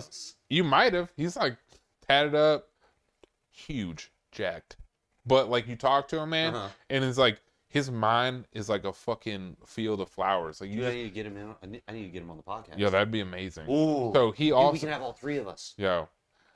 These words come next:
Speaker 1: Mm.
Speaker 2: I, like, my brain
Speaker 1: We're gonna have
Speaker 2: melts.
Speaker 1: to back the camera out a little bit.
Speaker 2: Yeah.
Speaker 1: 'Cause you say he's a big boy.
Speaker 2: Uh, he's, like, so he's probably six one, but pure muscle.
Speaker 1: Yeah, yeah.
Speaker 2: So he's probably, like, two forty with, like,
Speaker 1: Ooh, he
Speaker 2: pure
Speaker 1: big
Speaker 2: muscle.
Speaker 1: boy.
Speaker 2: Yeah. I would love, dude, if you're down for that, I would
Speaker 1: Dude,
Speaker 2: love
Speaker 1: I'm
Speaker 2: to talk
Speaker 1: definitely
Speaker 2: to him.
Speaker 1: down.
Speaker 2: Um, he also does a podcast.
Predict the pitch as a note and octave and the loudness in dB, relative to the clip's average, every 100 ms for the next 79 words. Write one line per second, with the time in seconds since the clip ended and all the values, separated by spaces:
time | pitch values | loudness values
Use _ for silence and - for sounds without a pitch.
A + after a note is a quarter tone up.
0 | _ C3+ A2+ B2+ C#3 C3 B2 A#2 C#3 C#3+ | _ 2 6 6 6 4 2 4 2 2
1 | G#2+ A2+ A2 C3+ - A2+ A#2+ A2+ F#2+ A2+ | 2 2 2 2 2 2 2 2 -4 -4
2 | A2+ F#2+ F2 E2+ E2+ D#2+ E2+ _ _ G#2 | -4 -4 -10 -8 -8 -8 -10 _ _ 2
3 | F#2+ F2 G#2+ A#2+ G2+ A2+ G#2 A2+ G#2 - | 4 2 -2 -4 -2 -6 -4 -2 -2 -4
4 | _ _ _ C3+ C3+ A#2+ D3 D3 D#3 C3+ | _ _ _ 4 4 6 4 6 6 4
5 | - - D#3 C#3 - E3 E3 D#3 C#3+ - | 0 0 2 2 2 2 2 0 0 0
6 | D3 C#3 C#3 C#3 D3+ D#3 D#3 D#3 _ - | -2 0 -6 -4 -2 -2 -4 -8 _ -8
7 | G#2 - B2+ F2 F#2+ - - - B2+ G#2+ | -8 -6 -6 -4 -8 -10 -16 -8 -6 -4
8 | F#2 - _ _ A#2+ A2 B2 A#2+ G2 - | -6 -10 _ _ -4 0 4 4 4 -4
9 | - A2+ G#2 G2+ G2 G#2 G2+ G#2+ A2 G2 | -14 -6 -4 -4 -6 -4 -4 -4 -4 -2
10 | F2 G3 - - C3 G#2 F2+ F2 A2+ - | 0 0 -2 -12 -8 -6 -2 -2 -2 -4
11 | _ _ _ G#2+ F#2 - - - - - | _ _ _ 2 2 -2 -20 -4 4 6
12 | B3+ C#3 B2 D#3 B2+ C#3+ A2 A#2+ A2+ C3+ | 6 6 4 6 4 2 2 -2 0 -4
13 | D#3 G#2+ C#3 D#3 E3 C#3+ A2+ B2 A#2+ A#2+ | -2 -2 -2 2 2 6 6 6 4 4
14 | G2 A2+ F#2 A2 F#2+ F#2 E2+ G#2+ G#2 D#3 | 4 2 2 -2 -4 -4 2 2 2 0
15 | D3+ D3 D#3 A#2 G#2 F#2+ G#2 F#2+ - G2 | 4 4 4 -2 -2 -2 -2 -2 0 0
16 | F#2 - | -2 -6